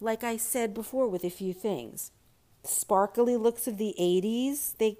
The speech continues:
they kind of were over shiny. They weren't,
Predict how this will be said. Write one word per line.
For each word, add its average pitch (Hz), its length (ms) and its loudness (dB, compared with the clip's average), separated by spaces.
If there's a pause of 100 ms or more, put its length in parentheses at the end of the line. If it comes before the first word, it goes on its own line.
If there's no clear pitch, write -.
(100)
they 277 160 -2
kind 466 680 0
of 370 120 -6 (1160)
were 220 260 0
over 208 360 8
shiny. 165 640 -4 (180)
They 233 160 2
weren't, 339 800 -2